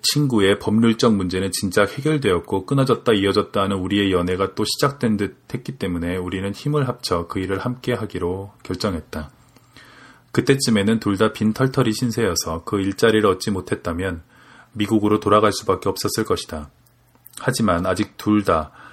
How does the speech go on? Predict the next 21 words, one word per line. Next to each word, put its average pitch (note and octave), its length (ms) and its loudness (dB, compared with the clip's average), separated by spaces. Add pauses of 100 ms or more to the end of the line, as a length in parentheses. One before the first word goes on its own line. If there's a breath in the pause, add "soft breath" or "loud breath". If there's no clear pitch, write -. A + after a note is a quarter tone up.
(120 loud breath)
미국으로 G#2+ 460 2
돌아갈 G2 320 2
준비가 F2+ 420 -2
되어 F2+ 220 0
있지 - 180 -6
않았다." D2+ 460 -8 (1900 soft breath)
천구백칠십삼 C3+ 960 2
년은 E2+ 440 -2 (260)
지나고 A2 420 4
보니 D#2+ 400 -4
기묘한 G#2 520 0
해였다. D#2 480 -10 (1000)
게다가 A2 320 2
그곳은 G2 440 -2
아름다웠다. E2+ 840 -4 (720 soft breath)
십팔 C3 300 2 (120)
세기에 A2 260 4
지은 G#2 260 0
널찍한 G2+ 560 2
돌집의 G#2 480 0
한쪽은 F2 580 -4